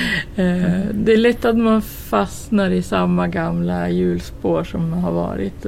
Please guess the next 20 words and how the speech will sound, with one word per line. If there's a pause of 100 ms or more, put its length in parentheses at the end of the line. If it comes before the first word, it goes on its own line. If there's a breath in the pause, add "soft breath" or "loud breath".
Men, (600 loud breath)
eh, (500)
det
jag
ser,
det
är
väl
att
vi
skulle
kunna (160)
ha
äldre
djur, (380 loud breath)
mer
äldre
djur (120)
till,
eh,